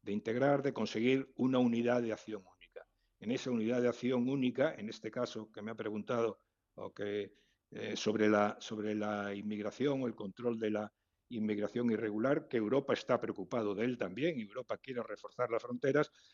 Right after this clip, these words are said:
las, las, la Armada concretamente,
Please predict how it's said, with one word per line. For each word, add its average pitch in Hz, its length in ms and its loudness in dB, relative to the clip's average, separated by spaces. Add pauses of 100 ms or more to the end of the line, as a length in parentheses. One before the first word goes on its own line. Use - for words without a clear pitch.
(200)
las, 101 680 2
las, 101 220 -8
la 107 160 0
Armada 127 380 4
concretamente, 131 760 0